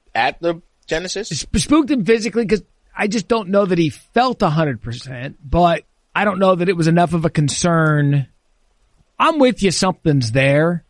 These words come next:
Speaker 2: but I also think this, when we had this podcast discussion last year about how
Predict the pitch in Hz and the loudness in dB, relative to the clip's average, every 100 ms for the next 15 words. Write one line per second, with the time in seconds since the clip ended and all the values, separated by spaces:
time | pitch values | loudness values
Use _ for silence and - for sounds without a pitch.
0 | _ _ _ - 165 175 190 214 214 180 | _ _ _ -2 0 2 2 2 0 0
1 | 190 185 135 175 - - 165 165 175 185 | 0 0 0 0 0 -2 -2 2 2 0
2 | 170 160 170 165 147 160 151 139 - 135 | -2 -6 -2 -2 0 0 0 -4 -10 -6
3 | 160 147 147 135 139 156 - 135 123 127 | 0 0 0 -2 0 0 0 -2 0 2
4 | 135 135 | 2 0